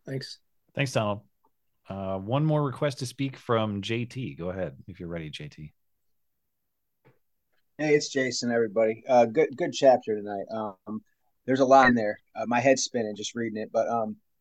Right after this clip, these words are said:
Speaker 3: I'm pretty sure Robert talked about this in the text. This has to do with, like, the birthplace of the church. Now, before this event here,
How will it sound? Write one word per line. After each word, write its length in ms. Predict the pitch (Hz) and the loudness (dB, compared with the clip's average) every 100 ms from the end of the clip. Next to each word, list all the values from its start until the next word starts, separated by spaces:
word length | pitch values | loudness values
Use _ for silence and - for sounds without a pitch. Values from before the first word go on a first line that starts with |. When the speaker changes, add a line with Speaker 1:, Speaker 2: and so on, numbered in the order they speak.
| _ _ _ _ _ _ _ _ _ - | _ _ _ _ _ _ _ _ _ -10
Speaker 3:
I'm 160 | 120 | -6
pretty 200 | 175 180 | -2 -2
sure 200 | 185 170 | 2 6
Robert 360 | 139 143 131 120 | 10 10 8 4
talked 300 | 131 127 117 | 6 6 4
about 320 | 98 101 92 | 2 2 2
this 480 | 98 110 101 - - | -2 0 0 -2 -4
in 120 | 113 110 | -4 -6
the 100 | 95 | -8
text. 580 | - 117 101 - - - _ _ _ _ _ _ _ _ _ | -6 -4 -4 -6 -14 -14 _ _ _ _ _ _ _ _ _
This 160 | 139 156 | -4 6
has 200 | 185 175 | 6 6
to 60 | 151 | 6
do 180 | 147 | 6
with, 200 | 143 135 135 | 8 8 4
like, 180 | 117 - | 0 0
the 80 | 101 | 2
birthplace 920 | 127 135 131 - 120 104 - - - _ _ - | 6 6 4 0 0 2 0 -4 -4 _ _ -4
of 280 | 120 113 101 _ _ _ _ _ | 0 0 -2 _ _ _ _ _
the 100 | 113 | -12
church. 460 | - 139 120 104 - | -4 0 0 -2 0
Now, 180 | 117 113 | 2 2
before 480 | 113 - 151 156 139 | 0 -2 4 6 8
this 300 | 131 143 - | 6 4 4
event 400 | 104 110 127 135 | 0 0 0 -2
here, 320 | 151 151 156 | 0 0 0